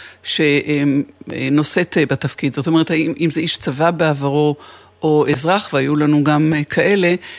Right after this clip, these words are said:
אה, משנה את, אה, את המ-, את הרכיבים, אה, ב-, בתבשיל הזה, מעלה ומורידה, אה, לכאן או לשם, אה, את, את, את, אה, כוחם או עוצמתם של הדברים?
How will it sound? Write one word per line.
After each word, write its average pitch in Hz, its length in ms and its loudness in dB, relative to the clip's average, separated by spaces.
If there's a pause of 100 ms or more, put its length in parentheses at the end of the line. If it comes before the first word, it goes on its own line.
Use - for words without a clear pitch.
(220)
אה, 160 140 4 (380)
משנה 165 840 2
את, - 240 -10
אה, 151 240 0
את 151 140 -6
המ-, 147 320 -2
את 143 120 -10
הרכיבים, 151 1000 -2 (480)
אה, 143 220 2
ב-, 135 240 0
בתבשיל 139 440 -4
הזה, 131 260 -2
מעלה 131 360 2
ומורידה, 139 640 0 (120)
אה, 135 400 -2
לכאן 135 360 -4
או 139 60 0
לשם, 131 520 -2
אה, 127 180 -4 (480)
את, - 200 -8 (120)
את, - 120 -4 (200)
את, - 240 -8
אה, 131 160 0
כוחם 170 480 0
או 139 100 2
עוצמתם 151 640 -4
של 147 160 -6
הדברים? 127 460 -6